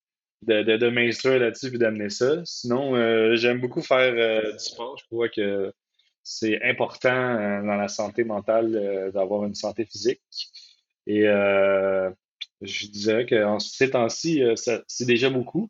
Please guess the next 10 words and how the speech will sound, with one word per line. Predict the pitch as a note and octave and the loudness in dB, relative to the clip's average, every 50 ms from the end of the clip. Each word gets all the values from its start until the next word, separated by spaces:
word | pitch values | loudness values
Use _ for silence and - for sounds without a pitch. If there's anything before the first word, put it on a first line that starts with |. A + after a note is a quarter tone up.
| - _ - | -8 _ -16
<laughs> | - - - - - - - _ _ | -16 -16 -20 -20 -20 -20 -20 _ _
Et | - A2+ | -2 -2
ça | - - C3 A#2 - | -2 -2 -4 -6 -4
se | - - | -4 -2
limite | A2+ A2+ A2+ - | 0 0 0 0
à | - G2 F2+ | 0 -2 -4
ça. | - - - - _ _ _ _ _ _ - | -6 -10 -14 -18 _ _ _ _ _ _ -12
Donc, | G2 F#2+ F#2 - - | -12 -12 -10 -8 -8
euh, | F#2 F2+ F2+ F2 F2 - F2+ F2 F2+ F2+ F2+ F#2 F#2 | -6 -6 -6 -8 -10 -12 -16 -18 -20 -20 -18 -16 -12
voilà. | F#2+ G2 G2 F#2+ - | -10 -8 -8 -8 -8